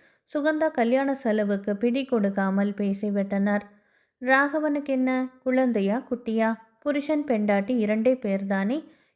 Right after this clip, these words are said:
என்ன செலவு இருக்கப் போகிறது? அவன்தான் நிறைய செய்யட்டுமே" என்பது மற்ற இருவர்களின் வாதம். அப்பா அதை அப்படியே ராகவனிடம் கூறி அழுதார்.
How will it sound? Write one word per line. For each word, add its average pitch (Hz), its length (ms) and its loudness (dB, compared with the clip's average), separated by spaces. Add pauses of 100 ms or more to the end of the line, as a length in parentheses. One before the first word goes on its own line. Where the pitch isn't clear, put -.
என்ன 285 300 0
செலவு 294 420 0
இருக்கப் 254 360 -2
போகிறது? 254 640 0 (400)
அவன்தான் 262 540 0
நிறைய 262 520 2
செய்யட்டுமே" 254 800 0 (280)
என்பது 208 680 0
மற்ற 247 380 0
இருவர்களின் 226 840 2
வாதம். 202 640 -2 (260)
அப்பா 254 380 0
அதை 262 260 2
அப்படியே 240 440 0
ராகவனிடம் 220 800 0
கூறி 208 440 0
அழுதார். 208 540 2